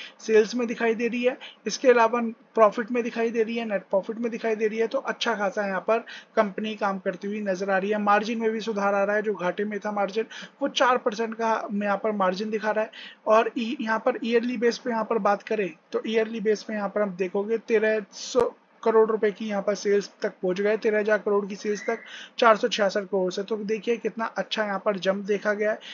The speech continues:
Net profit की बात करें, घाटे से share यहाँ पर छह सौ दो करोड़ रुपए के आसपास profit में पहुंच गया है,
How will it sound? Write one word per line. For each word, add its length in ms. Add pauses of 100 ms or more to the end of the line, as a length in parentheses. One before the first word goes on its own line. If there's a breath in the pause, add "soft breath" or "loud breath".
(180 loud breath)
Net 180
profit 300
की 180
बात 200
करें, 260
घाटे 280
से 240
share 360
यहाँ 160
पर 160
छह 180
सौ 180
दो 180
करोड़ 280
रुपए 200
के 100
आसपास 360
profit 360
में 120
पहुंच 260
गया 140
है, 80